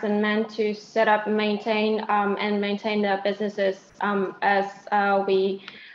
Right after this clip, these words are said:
we always used to, to have. Um, so just some key points from the progress report, um, uh, just to set the scene.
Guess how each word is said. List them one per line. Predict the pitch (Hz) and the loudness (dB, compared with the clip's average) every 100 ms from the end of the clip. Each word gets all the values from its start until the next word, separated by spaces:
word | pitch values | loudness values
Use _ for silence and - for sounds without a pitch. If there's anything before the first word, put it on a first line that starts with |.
| - | -10
we | - 196 208 | -2 0 2
always | 220 214 202 202 208 | 4 4 2 0 -2
used | 202 196 - | -4 -4 -2
to, | 202 190 196 | 2 2 2
to | - 202 | -2 -4
have. | 196 208 196 196 - | -2 0 0 -2 -2
Um, | 214 208 208 202 | 0 2 0 0
so | - 240 | 2 0
just | 240 294 294 - | 4 2 2 -2
some | 262 240 233 | 2 2 0
key | - 262 262 | -2 -2 -2
points | - 269 214 | 0 2 2
from | - 233 226 | 0 0 2
the | 220 | 2
progress | 240 233 226 214 220 | 0 2 2 0 -2
report, | 202 208 - 247 294 - - - - - - _ - | -6 -4 2 4 4 -2 -18 -20 -20 -20 -20 _ 2
um, | 214 214 208 208 208 202 - | 4 4 4 4 2 0 0
uh, | 214 214 208 202 - - - - | 2 6 6 4 -4 -14 -18 -8
just | 233 226 - | -4 -2 -2
to | 226 | 0
set | 220 - | 0 0
the | 208 | -2
scene. | - 220 269 349 | 0 2 2 0